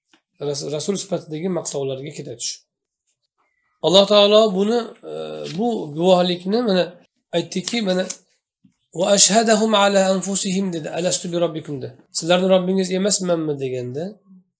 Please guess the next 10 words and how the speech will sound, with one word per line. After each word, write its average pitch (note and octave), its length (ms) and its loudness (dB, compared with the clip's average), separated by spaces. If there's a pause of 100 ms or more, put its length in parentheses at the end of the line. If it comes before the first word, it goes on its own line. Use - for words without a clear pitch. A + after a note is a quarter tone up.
(360)
ularni E3 320 0
o'zlariga F#3 420 2
o'zlarini F#3+ 400 2
guvoh F#3 220 0
qildi, D3+ 320 -2 (640)
"Alastu E3+ 340 0
bi F3 80 -4
robbikum", D3+ 400 -2
deb. A#2+ 220 -8
Keyin G#3 320 4